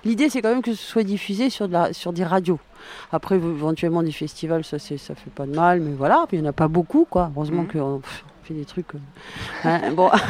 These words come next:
Speaker 1: Et, euh, et, euh, ensuite, il y a, il y a le site de, de, du bruitagène point info, et qui, qui est plutôt une, une réserve, euh, qui est ouverte à, à, aux internautes, quoi.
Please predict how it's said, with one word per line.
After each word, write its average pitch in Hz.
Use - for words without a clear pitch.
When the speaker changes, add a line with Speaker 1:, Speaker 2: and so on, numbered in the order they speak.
Speaker 1:
Et, 202
euh, 180
et, 180
euh, 147
ensuite, 196
il 220
y -
a, 170
il 147
y 156
a 151
le 147
site -
de, 156
de, 147
du 151
bruitagène 165
point 147
info, 185
et 165
qui, 160
qui -
est 165
plutôt 170
une, 185
une 156
réserve, 170
euh, -
qui -
est -
ouverte 156
à, 143
à, 50
aux 143
internautes, 190
quoi. 139